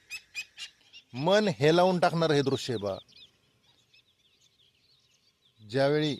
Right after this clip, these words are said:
हे दृश्य आम्ही पाहिलं, अंगावर काटा आला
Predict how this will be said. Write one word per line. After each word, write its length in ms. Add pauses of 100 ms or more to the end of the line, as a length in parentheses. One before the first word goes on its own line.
(1040)
हे 40
दृश्य 320
आम्ही 220
पाहिलं, 320 (1300)
अंगावर 360
काटा 320
आला 120